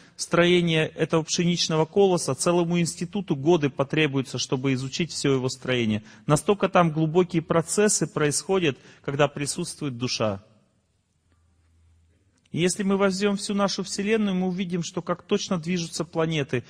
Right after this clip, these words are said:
как они на нас действуют, как они создают нашу судьбу.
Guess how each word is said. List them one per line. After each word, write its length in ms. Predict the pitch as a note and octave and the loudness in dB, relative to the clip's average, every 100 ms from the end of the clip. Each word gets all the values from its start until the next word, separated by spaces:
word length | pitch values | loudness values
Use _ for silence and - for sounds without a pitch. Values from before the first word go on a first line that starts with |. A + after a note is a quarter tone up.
| - | -4
как 200 | - D#3 | 2 2
они 160 | F#3+ F#3 | 4 2
на 100 | F#3 | 2
нас 240 | F3+ E3 | 2 2
действуют, 600 | B2+ C3+ D#3+ D3+ - C3+ | 0 0 2 2 -2 -4
как 200 | - E3 | 0 0
они 160 | F3 F3 | 0 0
создают 480 | - E3 F3 F3+ - | -2 -2 0 0 0
нашу 240 | F3 - | -2 -2
судьбу. 680 | - F3 D3+ C#3 D#3 C#3+ | -6 -6 -6 -2 2 2